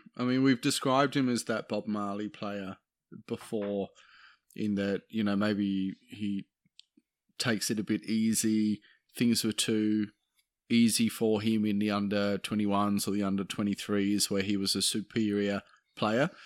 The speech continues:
Kind of, um, in that Chuba Akpom, uh, connotation, I guess, that you've alluded to previously. Um, yeah, I mean, he probably was trying to affect the game,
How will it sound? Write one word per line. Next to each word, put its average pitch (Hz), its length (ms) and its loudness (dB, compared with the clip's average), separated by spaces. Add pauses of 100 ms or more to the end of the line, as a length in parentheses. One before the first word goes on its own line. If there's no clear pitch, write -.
(260)
Kind 123 320 6
of, 117 200 2
um, 101 540 4 (460)
in 113 180 2
that 107 200 0
Chuba 104 460 2
Akpom, 110 460 0 (120)
uh, 107 300 6
connotation, 120 720 4
I 117 100 4
guess, 117 220 4
that - 140 -2
you've 113 180 4
alluded 110 460 2
to 113 240 0 (540)
previously. 120 640 4 (580)
Um, 131 640 2 (420)
yeah, 170 560 8
I 165 80 6
mean, 170 160 6
he 160 80 4
probably 160 400 4
was 131 320 6
trying 147 220 2
to 123 60 2
affect 117 300 -4
the 117 80 -4
game, 101 460 -4